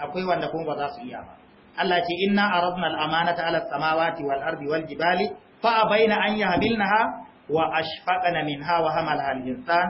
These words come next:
innahu kana zaluman jahula." Allah da ya aji amana sai ya miƙa wa sammai, ka san ko sama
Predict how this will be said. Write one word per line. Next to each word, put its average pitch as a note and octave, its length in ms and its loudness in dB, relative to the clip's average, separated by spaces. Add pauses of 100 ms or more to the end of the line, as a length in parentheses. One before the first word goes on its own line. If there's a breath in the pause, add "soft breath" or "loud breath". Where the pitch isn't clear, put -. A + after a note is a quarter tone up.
(280)
innahu D#3+ 380 -2
kana D3+ 260 -2
zaluman G3 460 2 (680)
jahula." B2+ 480 -6 (1160)
Allah A3+ 360 4
da G3 80 2
ya G#3 160 4
aji A#3 200 2
amana F3+ 540 2 (2500)
sai F#3 160 -2
ya G3 120 4
miƙa G#3 360 2
wa D#3+ 240 4
sammai, D3+ 400 0 (160)
ka F#3 220 -2
san F#3+ 180 -2
ko E3 160 -2
sama F3 240 0